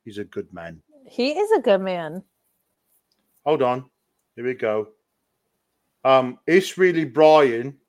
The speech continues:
Speaker 1: says, "I got invited by Shotzi to an early screening of Thanksgiving last week she hosted with Scarlett and Cross. Movie was great, but Kate can't watch it.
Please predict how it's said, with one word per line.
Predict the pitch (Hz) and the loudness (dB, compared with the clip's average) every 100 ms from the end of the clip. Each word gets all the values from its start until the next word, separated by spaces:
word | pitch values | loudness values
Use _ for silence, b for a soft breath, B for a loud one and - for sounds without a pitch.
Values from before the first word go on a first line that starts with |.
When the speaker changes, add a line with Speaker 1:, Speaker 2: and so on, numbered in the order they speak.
| _ _ _ _ | _ _ _ _
Speaker 1:
says, | - 147 131 127 - | -2 2 2 -2 0
"I | 160 185 | 2 2
got | - 165 165 - _ | 4 6 6 0 _
invited | 143 143 127 147 151 147 139 139 | -6 -2 2 2 2 0 -4 -2
by | 127 | -4
Shotzi | 117 - 175 180 - 120 117 135 _ _ _ _ | -6 -2 0 -2 -8 -12 -12 -14 _ _ _ _
to | 147 131 | -4 -2
an | 131 | 0
early | 170 185 185 | 0 -2 -4
screening | - - 175 175 165 156 135 | -10 -6 -2 -2 -4 -8 -8
of | 127 | -8
Thanksgiving | - 160 151 - - 185 151 135 120 | -2 -2 -2 -14 -6 -4 -4 -6 -6
last | 123 123 117 - | -6 -6 -8 -8
week | 131 135 | -8 -8
she | - 143 120 | -10 -8 -2
hosted | 139 139 151 120 | -2 -2 -8 -8
with | 123 | -10
Scarlett | 113 - 151 139 135 - | -12 -6 0 0 0 -4
and | 113 117 - | -10 -14 -14
Cross. | 127 90 - - _ _ _ _ _ | -12 -12 -14 -20 _ _ _ _ _
Movie | 135 220 233 240 | 0 2 2 2
was | 226 202 | 4 4
great, | 160 175 139 135 _ _ - | 4 2 2 -4 _ _ -10
but | 120 - | -10 -10
Kate | - 151 151 _ | -4 -4 -4 _
can't | - 135 139 123 | -6 -6 -6 -8
watch | 120 113 - | -8 -8 -10
it. | 120 | -12